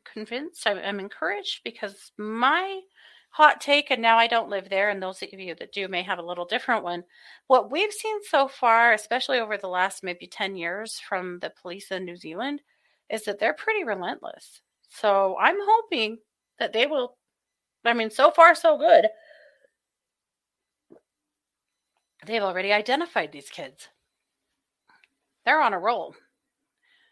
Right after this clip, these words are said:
So we'll see what happens with that. So someone who frequently sits atop the F O S list,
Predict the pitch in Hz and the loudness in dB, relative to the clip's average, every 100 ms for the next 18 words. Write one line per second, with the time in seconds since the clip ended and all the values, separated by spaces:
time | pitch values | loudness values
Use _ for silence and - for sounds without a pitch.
0 | _ _ _ _ _ 165 160 160 165 170 | _ _ _ _ _ -16 -14 -12 -10 -10
1 | - 180 180 185 180 180 180 - 170 - | -10 -8 -4 -4 -6 -10 -18 -20 -20 -12
2 | - 208 160 - - _ _ _ _ _ | 0 2 2 -2 -12 _ _ _ _ _
3 | _ _ _ _ _ _ _ _ _ _ | _ _ _ _ _ _ _ _ _ _
4 | _ _ _ _ _ _ _ 202 - - | _ _ _ _ _ _ _ -18 -16 2
5 | 320 302 294 294 294 415 466 415 320 302 | 6 6 6 2 -2 -6 -6 -8 -6 -6
6 | - 247 233 233 202 - 220 - 196 - | -8 -12 -10 -10 -10 -10 -12 -12 -12 2
7 | 202 240 - 208 190 190 196 208 190 180 | 2 2 -6 -12 -10 -8 -6 -4 -4 -4
8 | 180 240 339 359 - | -6 -6 -6 -8 -20